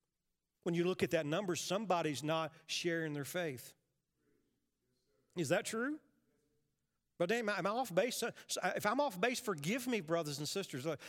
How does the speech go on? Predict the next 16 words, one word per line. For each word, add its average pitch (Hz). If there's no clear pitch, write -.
forgive 214
me 185
this 147
morning. 214
I've 175
challenged 202
our 180
pastors 190
that 160
every 196
week 220
now 156
on 156
Monday 190
when 151
our, 151